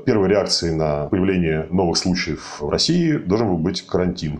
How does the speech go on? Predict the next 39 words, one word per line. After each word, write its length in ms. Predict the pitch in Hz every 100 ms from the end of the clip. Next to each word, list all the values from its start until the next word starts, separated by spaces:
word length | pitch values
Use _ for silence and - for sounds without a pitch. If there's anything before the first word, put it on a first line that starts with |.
| - -
прежде 240 | 82 71
всего, 340 | - 117 151
и 120 | 160 92
увеличение 400 | 85 85 113 95
тестирования. 560 | 92 - 85 64 -
Этого 240 | 98 - 85
сделано 260 | 90 - 90
не 120 | 143
было, 400 | 127 101 92 92
поэтому, 320 | 87 113 87
собственно 340 | - - 87
говоря, 300 | 73 78 101
эпидемия 640 | 85 80 90 98 90 85 -
в 80 | 71
России 300 | 76 104 92
появилась. 560 | 82 67 62 - -
Равно 240 | - 123 101
как 320 | 95 - -
она 160 | 87 92
появилась 440 | 90 95 101 -
точно 300 | - 110 104
таким 240 | - 98
же 80 | 85
образом 380 | 95 87 82 82
в 240 | 76 80
других 260 | 78 80 67
странах, 460 | - 101 120 - -
которые 280 | 85 90 95
тоже 180 | 90
не 120 | 87 85
были 180 | 80
готовы 520 | 76 73 82 78 71 -
и 240 | 73 69 71
тоже 240 | 87 80
не 120 | 85
были 120 | 78
готовы 600 | 76 - 85 78 76 71
при 120 | - 120
первых, 560 | 120 104 95 - -